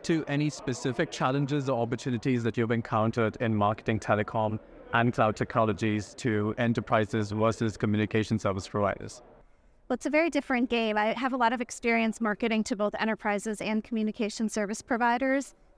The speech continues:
Speaker 2: The difference is that communication service providers are a known audience. There's about eight hundred of them in the world. We know who they are. They know who we are. So marketing there is more,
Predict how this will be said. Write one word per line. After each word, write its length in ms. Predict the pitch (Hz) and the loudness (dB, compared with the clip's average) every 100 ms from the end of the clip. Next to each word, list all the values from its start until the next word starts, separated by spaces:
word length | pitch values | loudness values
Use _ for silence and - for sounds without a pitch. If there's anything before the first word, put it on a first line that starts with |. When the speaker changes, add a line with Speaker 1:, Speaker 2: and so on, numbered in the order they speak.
| - | -4
Speaker 2:
The 80 | |
difference 460 | 233 277 381 359 - | -2 0 2 0 0
is 140 | 240 | 0
that 280 | 233 214 - | 2 2 2
communication 560 | - 247 247 285 - 262 | 0 0 0 -2 0 -2
service 300 | 277 247 - | -2 -2 -4
providers 520 | 240 208 214 220 202 | 0 2 2 2 -2
are 400 | 220 214 208 208 | -2 0 0 0
a 80 | 233 | 0
known 240 | 226 214 202 | 0 0 0
audience. 500 | 190 190 165 170 - | -2 -2 -2 -4 -2
There's 320 | 214 196 190 | -2 0 -2
about 300 | 190 202 - | -2 0 0
eight 180 | 262 - | -4 -2
hundred 380 | 269 285 233 | -2 0 0
of 160 | 233 208 | 0 0
them 300 | 226 226 226 | 2 2 0
in 120 | 226 | -2
the 80 | 226 | -2
world. 480 | 214 220 214 214 214 | 2 2 4 2 -2
We 120 | 226 | -2
know 180 | 226 240 | -2 -2
who 160 | 233 | -2
they 240 | 220 214 214 | 0 0 2
are. 180 | 208 202 | 2 0
They 140 | 185 | 0
know 180 | 196 214 | 0 -2
who 100 | 233 | -2
we 260 | 214 302 277 | -2 2 2
are. 280 | 247 254 247 - - | 4 2 -2 -12 -20
So 180 | - 254 | -4 0
marketing 520 | 240 240 285 294 262 | 2 2 0 0 2
there 280 | 214 214 220 | 2 2 0
is 180 | 208 214 | -2 -4
more, 480 | 214 214 214 208 | -2 0 0 -2